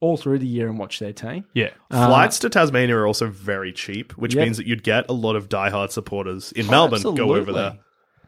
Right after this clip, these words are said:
Speaker 2: They're not gonna do it in the next ten years, though.
Speaker 1: North could play
Speaker 2: They just won't.
Speaker 1: North could agree to play eight games or something in Tasmania, and then they'd still get another seven or eight in Melbourne.
Speaker 2: But that's not a Tassie team.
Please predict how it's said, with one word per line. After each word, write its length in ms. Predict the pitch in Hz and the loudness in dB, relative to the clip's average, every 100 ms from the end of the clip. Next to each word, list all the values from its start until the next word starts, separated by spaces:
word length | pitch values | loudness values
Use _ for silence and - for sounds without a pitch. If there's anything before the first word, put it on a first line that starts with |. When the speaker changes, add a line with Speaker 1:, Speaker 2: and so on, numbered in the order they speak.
| _ _ _ _ - | _ _ _ _ -4
Speaker 2:
They're 100 | 131 | 2
not 160 | 139 - | 2 4
gonna 180 | 139 | 2
do 280 | 127 107 101 | 4 4 4
it 100 | 98 | 4
in 100 | 101 | 2
the 80 | 101 | 0
next 240 | 98 - | -2 -4
ten 180 | - 92 | -8 -8
years, 260 | 90 90 - | -8 -8 -8
though. 200 | 87 82 _ _ _ _ _ _ - | -8 -10 _ _ _ _ _ _ -4
Speaker 1:
North 280 | 156 202 - | 2 4 2
could 160 | 180 - | -2 2
play 460 | 156 143 139 135 | 4 6 4 2
Speaker 2:
They 120 | 131 | 2
just 200 | 120 135 | 0 0
won't. 260 | - 90 82 - | -4 -8 -10 -2
Speaker 1:
North 240 | 156 175 | 0 0
could 180 | - 135 - - | -2 -6 -10 -8
agree 300 | 135 127 127 | -4 2 4
to 60 | 120 | 2
play 680 | 123 117 113 113 117 117 110 _ _ _ - | 0 2 4 2 2 -2 -6 _ _ _ 2
eight 180 | 151 147 | 4 4
games 560 | 139 131 127 117 - - - _ - | 4 4 2 -2 -8 -16 -20 _ -6
or 80 | |
something 320 | 131 131 131 120 | 0 0 2 2
in 80 | |
Tasmania, 720 | 117 123 113 123 131 185 202 - _ - | 2 2 2 0 0 -2 -4 -8 _ 0
and 200 | 123 123 | 4 6
then 340 | 123 123 117 | 6 4 0
they'd 200 | 131 120 | 2 2
still 280 | - - 143 | 2 2 2
get 360 | 101 113 127 - | 4 2 2 2
another 560 | 110 107 107 104 104 - _ _ - | 0 2 2 0 -2 -6 _ _ -10
seven 300 | - 123 110 | 0 2 4
or 100 | 110 - | 0 0
eight 220 | 110 110 | -2 -2
in 160 | 107 104 | -6 -8
Melbourne. 460 | 104 113 - 135 - _ - | -8 -10 -10 -14 -16 _ 4
Speaker 2:
But 100 | 135 | 4
that's 180 | 165 156 | 6 4
not 120 | 127 | 2
a 40 | |
Tassie 420 | - 117 107 101 | 2 0 0 0
team. 420 | 95 104 98 - | -2 -2 -4 -6